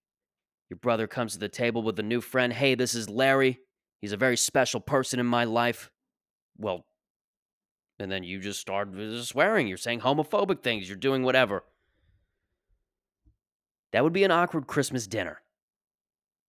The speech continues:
If only weeks after your homophobic tirade, you're just standing at the doorway, just looking at him. He's looking at you. You're both staring at each other with murder eyes.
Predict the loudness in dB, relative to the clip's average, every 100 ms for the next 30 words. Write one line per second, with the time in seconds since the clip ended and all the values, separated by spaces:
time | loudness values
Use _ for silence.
0 | _ _ _ _ _ -18 -8 -6 -6 -4
1 | 0 0 0 0 0 -2 -4 -4 -8 _
2 | _ _ -10 -10 -4 0 0 0 0 0
3 | 0 -6 -8 -20 _ -10 -6 -4 -4 -6
4 | -6 -10 _ _ _ _ _ _ _ _
5 | _ _ _ _ _ -16 -10 -10 -6 -2
6 | 0 0 -2 -4 -2 0 2 0 0 -2
7 | -8 -10 -10 -6 -4 -4 -4 -4 -4 -4
8 | -8 -6 -6 -4 -4 -6 -8 -6 -6 -8
9 | -12 _ _ _ -12 -10 -8 -4 -4 -2
10 | -4 -4 -4 -4 -6 -6 -6 -4 -4 -4
11 | -6 -8